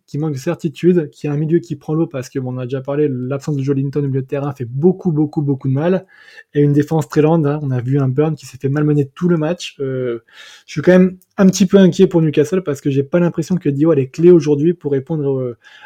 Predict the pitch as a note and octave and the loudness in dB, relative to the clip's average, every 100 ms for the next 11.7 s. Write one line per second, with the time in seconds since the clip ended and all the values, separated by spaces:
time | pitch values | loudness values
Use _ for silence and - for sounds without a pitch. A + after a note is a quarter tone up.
0 | - D3+ C3 C#3 E3 E3 F3 - D3+ C3+ | -12 -12 -8 -2 0 0 -2 -4 -4 0
1 | C3+ - _ _ F3+ E3+ D#3+ F3 E3 C3+ | -2 -4 _ _ 6 6 6 4 2 0
2 | C3 C3 B2+ B2+ A#2+ C#3 E3 D3 C#3+ D3+ | 0 -2 -4 -6 -10 -10 -6 -6 -6 -8
3 | C#3+ D3 C3 B2 C#3+ D3+ - E3 E3 D3+ | -8 -6 -6 -2 0 0 0 0 0 0
4 | C#3 B2+ D#3 - E3 D3 - D3+ D3+ D#3+ | -8 -10 -12 -6 -4 -4 -6 -2 -2 -2
5 | - D3 D3+ C3+ C#3+ C3 C3+ C#3 F#3 - | -6 0 0 0 0 2 2 0 -4 -10
6 | - - - - _ D3 C3+ D3+ C#3+ C3+ | -20 -20 -20 -20 _ -2 2 4 4 4
7 | D#3 D#3+ D#3 E3+ E3+ - D#3+ D#3 C#3+ C#3 | 2 2 0 0 0 -2 -2 2 2 0
8 | C3 D#3 C#3+ D#3+ C#3+ C#3 C3+ - E3 E3+ | -4 -6 -4 -4 -4 -4 -6 -4 0 0
9 | C#3 B2 B2+ B2+ - E3+ E3+ D3 C#3+ F3+ | -2 -6 -6 -8 -4 -2 -2 -2 -6 -6
10 | D#3+ D3 C#3+ E3+ C#3+ C#3 C3+ C#3+ C#3 D3 | -8 -6 -6 -4 -2 -2 -2 -6 -6 -2
11 | D3 D3+ D3 D3 C#3 C#3 F#3 | -2 0 -2 -4 -2 -2 -4